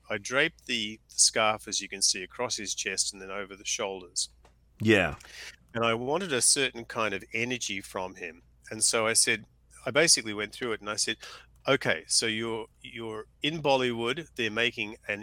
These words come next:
Speaker 1: Indian version of James Bond. So what you've got to do is give me that look, which is like the Indian version of,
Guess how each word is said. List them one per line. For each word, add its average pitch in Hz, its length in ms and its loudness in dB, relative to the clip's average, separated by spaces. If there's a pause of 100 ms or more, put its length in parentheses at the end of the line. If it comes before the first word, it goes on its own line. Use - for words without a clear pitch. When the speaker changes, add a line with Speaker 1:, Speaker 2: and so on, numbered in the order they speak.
Speaker 1:
Indian 147 420 -2
version 113 380 -6
of 95 140 -14
James 101 400 -4
Bond. 90 320 -10 (1400)
So 104 400 0 (520)
what 131 320 0
you've 156 140 -2
got 127 140 2
to 107 60 -14
do 120 280 -2
is 101 120 -2
give 127 180 -4
me 117 120 -4
that 104 200 0
look, 113 300 -6
which 107 200 -8
is 104 140 -4
like 101 280 -2
the 98 140 -14
Indian 127 420 -4
version 110 420 -6
of, 101 240 -10